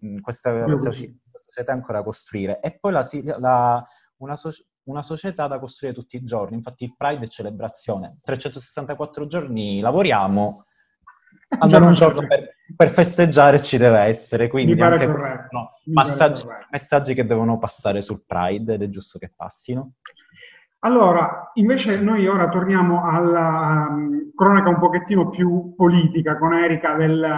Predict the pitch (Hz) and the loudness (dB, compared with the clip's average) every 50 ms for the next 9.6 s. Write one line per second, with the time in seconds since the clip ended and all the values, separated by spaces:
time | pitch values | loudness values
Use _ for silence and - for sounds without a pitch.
0 | 143 143 139 139 143 143 - 156 - 175 170 170 165 175 175 175 175 170 180 180 | -4 -6 -6 -8 -8 -12 -14 -12 -10 -4 -2 2 2 4 4 4 4 4 4 4
1 | 185 180 185 185 185 180 156 - - - _ _ _ _ _ - 170 156 220 240 | 4 2 2 0 0 -2 -6 -6 -8 -18 _ _ _ _ _ -4 2 2 4 6
2 | 220 190 170 - 170 170 170 - 190 185 208 - 185 160 160 151 - 175 160 - | 6 4 4 2 0 -2 -2 -4 -2 -2 -2 -2 0 0 0 0 0 -2 -2 -2
3 | 180 180 151 143 165 - - 143 139 139 151 180 190 196 196 196 - - _ _ | -4 -4 0 2 2 2 2 0 -2 -4 -2 -2 -2 -4 -4 -8 -12 -18 _ _
4 | _ _ _ 160 156 160 160 156 156 156 156 160 160 160 - 262 240 247 240 202 | _ _ _ -4 0 0 2 2 0 0 -2 -4 -8 -6 -2 2 4 6 8 6
5 | 185 165 180 175 165 156 156 - - - - - _ - 180 175 175 180 170 170 | 6 4 2 0 -2 -2 -4 -6 -10 -14 -18 -12 _ -4 -2 0 2 2 2 2
6 | 165 165 160 160 - 214 190 - - 156 - - 160 147 151 147 143 147 156 156 | 2 0 -2 -4 -4 -6 -6 -4 -6 -6 -4 -2 -2 0 0 0 0 0 0 0
7 | 156 156 156 156 147 143 - - - _ _ _ _ _ - 160 160 151 135 - | 0 0 -2 -4 -6 -8 -8 -14 -20 _ _ _ _ _ -2 0 0 2 0 -2
8 | - - 170 170 - - - - 170 156 - - 240 240 196 170 147 - 160 165 | -6 -6 -6 -8 -8 -8 -6 -4 -4 -4 -2 0 0 0 2 2 -2 -2 -6 -8
9 | 160 220 240 208 165 156 156 151 165 165 - | -6 -6 -4 -4 -4 -4 -4 -4 -6 -6 -6